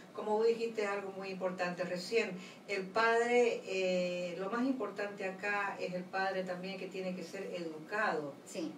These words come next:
Speaker 1: en esa, en esa área. ¿Cómo un padre, digamos, cuando... Eh, el, el padre primerizo que tiene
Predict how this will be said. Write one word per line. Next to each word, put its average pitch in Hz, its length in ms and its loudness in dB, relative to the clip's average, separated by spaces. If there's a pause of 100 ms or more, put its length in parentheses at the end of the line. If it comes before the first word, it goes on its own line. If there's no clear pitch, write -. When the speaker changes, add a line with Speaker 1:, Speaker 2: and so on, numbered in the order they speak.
(140)
Speaker 1:
en 180 180 2
esa, 180 640 0
en 185 180 -2
esa 180 460 -2
área. 165 260 0 (420)
¿Cómo 277 500 8 (140)
un 214 140 -6
padre, 220 540 2
digamos, 190 480 0
cuando... 180 520 0 (440)
Eh, 175 960 2
el, - 80 -4
el 190 80 0
padre 196 360 2
primerizo 185 720 0
que 185 120 -4
tiene 190 520 -4